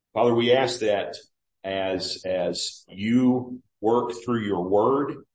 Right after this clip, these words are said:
God, that you would bring a revival to our own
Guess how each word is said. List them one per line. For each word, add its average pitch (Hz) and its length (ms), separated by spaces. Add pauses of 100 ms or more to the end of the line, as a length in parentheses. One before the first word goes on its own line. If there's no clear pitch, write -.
(340)
God, 95 160
that - 180
you 117 120
would 113 180
bring 107 300
a 98 40
revival 104 640
to 107 140
our 95 160
own 92 160